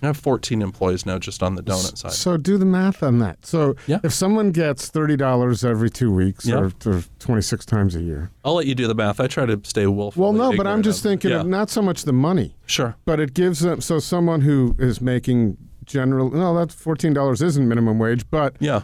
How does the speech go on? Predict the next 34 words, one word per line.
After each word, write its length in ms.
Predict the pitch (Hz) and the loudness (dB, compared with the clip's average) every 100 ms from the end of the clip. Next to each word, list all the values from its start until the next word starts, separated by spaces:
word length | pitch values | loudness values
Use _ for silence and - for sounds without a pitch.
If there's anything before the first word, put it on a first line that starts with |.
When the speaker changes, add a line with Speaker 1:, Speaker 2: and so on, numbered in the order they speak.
| - | -4
Speaker 2:
close 280 | - 196 175 | -2 0 0
to, 220 | 180 147 | 0 0
you 140 | 143 165 | 0 -2
know, 200 | 131 139 | 0 0
Speaker 1:
Yeah, 60 | |
Speaker 2:
it's 80 | 147 | 0
Speaker 1:
and 80 | 135 | 0
Speaker 2:
not, 40 | 135 | 0
Speaker 1:
then 20 | |
Speaker 2:
it's 60 | 135 | 0
Speaker 1:
with 120 | 127 | -2
Speaker 2:
close 160 | 196 170 | -2 -2
Speaker 1:
tip-, 60 | 143 | -2
Speaker 2:
to 40 | |
the 40 | 165 | 0
Speaker 1:
with 100 | 147 | 0
Speaker 2:
bone. 140 | 175 | 2
Speaker 1:
tip-, 60 | 160 | 2
Speaker 2:
Usually 380 | 180 180 180 160 | 2 0 0 0
Speaker 1:
with 60 | 143 | 2
Speaker 2:
those 140 | 156 | 0
Speaker 1:
tips, 240 | 131 160 - | 0 -2 -2
Speaker 2:
are 20 | |
Speaker 1:
they're 180 | 143 135 | -2 0
making 460 | 127 127 117 113 | -2 -2 -2 -2
twenty-five 500 | - 117 117 113 113 | -2 0 0 0 -2
to 80 | 107 | -2
twenty-eight 320 | - 110 107 | -4 0 0
dollars 280 | 101 107 104 | 0 0 0
an 60 | 107 | 0
hour 220 | 120 107 | 0 2
at 60 | 101 | 2
our 120 | 98 | -2
shop. 280 | 95 95 80 | -2 -2 -2